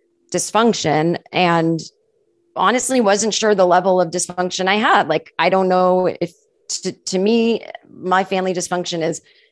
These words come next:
my parents have undiagnosed and untreated anxiety, and it's, it manifests in their relationship with each other, in their relationship to money, in their relationship to people, in their relationship to responsibilities. And so, like, I,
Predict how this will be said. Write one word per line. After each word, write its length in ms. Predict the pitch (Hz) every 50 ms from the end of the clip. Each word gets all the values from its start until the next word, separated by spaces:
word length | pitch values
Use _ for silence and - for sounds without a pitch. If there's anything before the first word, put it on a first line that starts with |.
| _ _ _
my 160 | - 180 180
parents 400 | 185 185 185 196 180 180 170 -
have 200 | - 175 165 151
undiagnosed 800 | - - 170 165 170 165 160 156 156 151 160 160 160 156 156 160 - -
and 80 | 156 -
untreated 420 | - 156 151 - - 151 156 143 147
anxiety, 680 | 139 143 147 147 135 170 196 208 233 254 269 277 - -
and 160 | 175 165 160
it's, 300 | 156 139 - - - _ _ -
it 180 | 170 - -
manifests 640 | 165 170 170 165 170 170 - 160 147 165 - - - - _ _ _ _ _ _
in 140 | - 180 180
their 120 | 185 175
relationship 540 | 165 170 143 160 151 151 - 156 - 160 151
with 100 | 151 131
each 160 | 139 135 -
other, 260 | 247 247 247 247 240 220
in 140 | - 180
their 100 | 170 165
relationship 480 | 151 151 147 147 143 - 143 131 - -
to 80 | - 156
money, 360 | 165 208 226 226 220 214 202
in 140 | - 180 165
their 80 | 165 160
relationship 500 | 156 151 151 143 - 156 143 - - -
to 80 | - _ _
people, 600 | - 247 240 240 _ 208 202 196 196 190 185 190 - - _ _ _ _ _
in 120 | - 196 202
their 100 | 196 185
relationship 560 | 180 175 175 170 165 170 156 - 160 151 -
to 80 | - 165
responsibilities. 840 | 151 139 - - 151 143 - 160 - 254 254 247 233 226 208 - - -
And 160 | 196 196 185
so, 180 | - 202 185
like, 260 | 175 170 170 165 - _ _ 165
I, 560 | 160 156 160 165 170 170 165 165 165 170